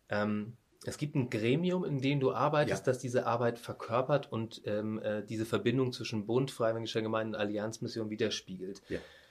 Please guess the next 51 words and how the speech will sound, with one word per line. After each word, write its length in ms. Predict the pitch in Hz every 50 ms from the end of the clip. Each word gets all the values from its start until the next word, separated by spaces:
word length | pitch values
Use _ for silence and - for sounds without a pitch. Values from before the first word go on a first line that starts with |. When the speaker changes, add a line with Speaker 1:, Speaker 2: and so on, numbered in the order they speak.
| _ -
Speaker 1:
Hört 200 | - 123 127 127
sich 140 | 135 120 120
nicht 160 | 127 127 127
besonders 320 | 123 120 117 113 110 107
sexy 360 | - 151 151 - - 143 127
an, 140 | 120 123 123
nämlich 300 | 120 117 117 113 - - -
A 60 | 120
K 240 | 120 - 123 117 -
I 140 | 151 151
gat 360 | 143 156 156 156 156 - - -
und 100 | - 113
das 100 | 117 117
steht 220 | - - 127 123 123
für 140 | - 120 110
Arbeitskreis 680 | 117 123 131 127 123 123 - - - 120 120 120 -
für 80 | - 131
internationale 800 | 127 151 147 147 135 135 131 127 - 127 113 113 123 131 131
Gemeindearbeit 720 | 120 113 107 107 110 123 127 127 - - 113 117 123 120 120
in 160 | 101 104 -
Deutschland. 580 | - 117 135 160 - - 180 180 196 208 - - - - - - - - - - - - _ -
Ähm, 340 | 120 110 110 110 113 113
wenn 100 | 117 131
du 40 | 151
nicht 140 | 160 147 151
mehr 120 | 160 135
weiter 320 | 127 131 143 151 151 143 131
weißt, 300 | 135 135 135 131 - -
gründe 240 | - 147 160 160 139
einen 120 | 127 123
Arbeitskreis, 720 | 117 131 160 175 175 175 175 - - - 165 160 151 -
hieß 160 | 175 160 139
es 80 | 143 -
bei 100 | - 165
uns 200 | 151 147 143 151
in 40 | 139
der 120 | 131 123
Gemeinde 380 | 127 123 123 123 135 147 143 -
immer. 320 | 131 135 143 143 143 143 -
Speaker 2:
<laughs> 360 | - - - - - - -
Ja. 220 | - 95 117 120 120
Speaker 1:
Ähm, 60 | 120
füll 300 | 120 120 - - 156 160
doch 140 | 165 165 -
diesen 220 | - 151 139 151 151
Begriff 260 | 135 131 139 127 127
mal 80 | 135
ein 60 | 127 123
bisschen 240 | 120 113 - 123
mit 120 | 117 117 -
Leben. 400 | 110 107 107 107 - 92 95